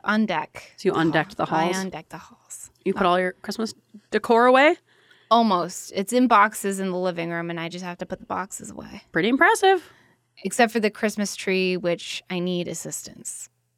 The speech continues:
Speaker 1: But that's okay.
Speaker 2: You got
Speaker 1: It's
Speaker 2: a good
Speaker 1: all,
Speaker 2: start.
Speaker 1: all the ornaments are off. Well, I had to because our, we were under siege. And I think I already discussed this in Enya's episode, but our cat,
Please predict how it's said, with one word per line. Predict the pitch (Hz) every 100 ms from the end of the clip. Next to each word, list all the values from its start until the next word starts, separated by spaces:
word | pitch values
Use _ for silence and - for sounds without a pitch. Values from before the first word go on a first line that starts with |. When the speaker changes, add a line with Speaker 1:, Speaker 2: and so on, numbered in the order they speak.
| _ _ _
Speaker 1:
But | 185
that's | 202 185 165
okay. | 165 - - _ _ _ _ _ _ _ _ _ -
Speaker 2:
You | 180
got | 170
Speaker 1:
It's | 190
Speaker 2:
a |
good | 208
Speaker 1:
all, | 208
Speaker 2:
start. | 208 165
Speaker 1:
all | 233
the | 240 233 214 196 190 190 _ 202 214 _
ornaments | 208 196 180 160
are | 165
off. | 151 160
Well, | 247 254 -
I | 220
had | 254 302 247
to | 240
because | 190 208 220 202 - - - - - _ _ _
our, | 202 220 202 175
we | 220 240
were | 233
under | 247 302 302 294
siege. | 294 - 254 220 190 175 - - _ _ _ _ _ _ _ - - -
And | 208 220
I | 208
think | 247
I | 254
already | 254 254
discussed | 208 214 - 208 202
this | 196 -
in | 190
Enya's | 180 190 185 180
episode, | 175 175 - 170 180 -
but | 185 180
our | 185
cat, | 185 - 254 214